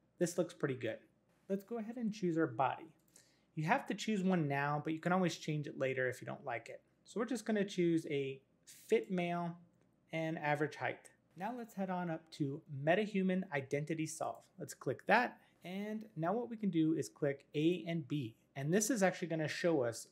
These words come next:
a pretty good detailed look of what our MetaHuman's actually gonna come across as. Now, let's go ahead and click on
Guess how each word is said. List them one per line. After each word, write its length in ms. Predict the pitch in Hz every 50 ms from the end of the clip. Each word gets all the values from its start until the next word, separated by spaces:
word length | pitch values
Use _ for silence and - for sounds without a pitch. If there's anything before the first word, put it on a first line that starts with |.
| _ _ _ -
a 80 | - 123
pretty 400 | - - - - 208 240 277 262
good 240 | 254 233 226 190 180
detailed 560 | 190 196 202 202 - 190 180 180 180 175 - - - _ _ _ _ _ _ _ _ _ _ -
look 420 | 156 180 190 156 135 - - - -
of 160 | - 123 123 127
what 180 | 131 139 143 143
our 280 | 143 143 143 143 - - _ -
MetaHuman's 640 | 135 139 156 175 175 143 131 135 131 127 117 - - -
actually 300 | 151 170 170 - - 160
gonna 160 | 160 160 151
come 220 | 143 - 156 151 -
across 400 | - - 143 123 123 120 - -
as. 320 | - - - - - - _ _ _ _ -
Now, 480 | 147 151 214 262 - - 147 156 190 190 - _ -
let's 140 | 170 175 -
go 140 | - 208 208
ahead 160 | 196 220 220
and 120 | 226 214
click 240 | - - 151 156 -
on 240 | 147 147 151 147